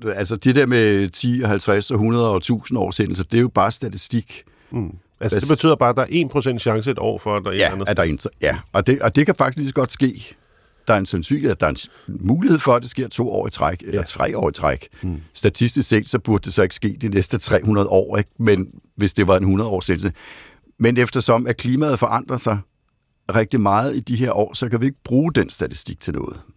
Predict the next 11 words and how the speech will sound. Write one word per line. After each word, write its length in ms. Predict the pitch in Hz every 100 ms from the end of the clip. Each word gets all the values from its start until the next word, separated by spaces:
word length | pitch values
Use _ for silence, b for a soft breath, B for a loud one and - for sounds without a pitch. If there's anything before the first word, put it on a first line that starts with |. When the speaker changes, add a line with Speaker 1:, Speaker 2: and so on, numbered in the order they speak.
| _ _ _ _ _
Speaker 1:
I 20 |
hvert 160 | - -
fald 80 | 80
ikke 120 | -
særlig 220 | 71 60
meget. 340 | 53 55 69 78 _ _
Speaker 2:
Nej. 180 | 101 95 104 b
Speaker 1:
Så 120 | - 92
det 140 | 113
der, 140 | 127
vi 380 | 101 101 90 73